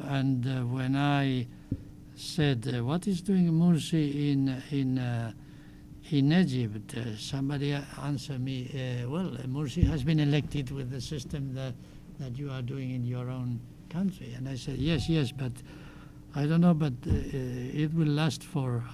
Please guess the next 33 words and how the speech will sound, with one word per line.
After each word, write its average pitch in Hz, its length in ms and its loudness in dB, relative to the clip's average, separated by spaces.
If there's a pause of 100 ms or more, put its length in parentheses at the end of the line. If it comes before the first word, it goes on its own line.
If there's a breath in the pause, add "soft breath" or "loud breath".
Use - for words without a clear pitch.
a 131 60 -4
very 151 440 0
short 151 440 0
time 156 320 4
if, 113 460 -4
if 120 200 -2
he 151 140 0
continues, 127 720 0 (720 loud breath)
uh, 123 240 0
governing 120 560 4
in 113 80 2
such 127 240 -2
a 139 80 2
way." 175 200 4
And 127 180 2
this 180 180 2
happened. 190 300 -2 (680)
This 151 180 -2
happened. - 360 -8
So, 139 380 0 (600 loud breath)
uh, 143 440 4
now 190 320 8
we 180 160 6
have 151 180 6
a 143 80 4
problem 131 540 2
of, 117 180 0 (100)
uh, 107 540 -2
radicalism 131 800 2
in 123 200 4
Egypt, 147 380 2
in 131 160 0
the 123 160 0